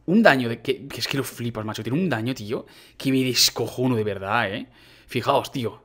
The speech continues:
Mira, boom. Boom. Bueno, ahora, ahora, vale, es que ahora resulta que las armaduras en este videojuego,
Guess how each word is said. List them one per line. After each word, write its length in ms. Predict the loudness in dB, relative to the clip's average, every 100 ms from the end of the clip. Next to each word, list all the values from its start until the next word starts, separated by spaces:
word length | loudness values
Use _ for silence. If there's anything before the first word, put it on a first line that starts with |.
| _
Mira, 240 | -4 -4 8
boom. 380 | 8 8 0 -16 -20 _ _ _ _
Boom. 540 | 10 12 12 8 -4 -20 -20 _ _ _
Bueno, 180 | -8 -6 2
ahora, 460 | 6 8 8 6 8
ahora, 300 | 12 12 12
vale, 240 | 12 10 4 2
es 140 | 8
que 80 | 10
ahora 100 | 12
resulta 440 | 10 8 6 6
que 100 | 8
las 160 | 6 8
armaduras 420 | 6 8 8 8
en 80 | 6
este 160 | 4 6
videojuego, 560 | 6 4 4 4 2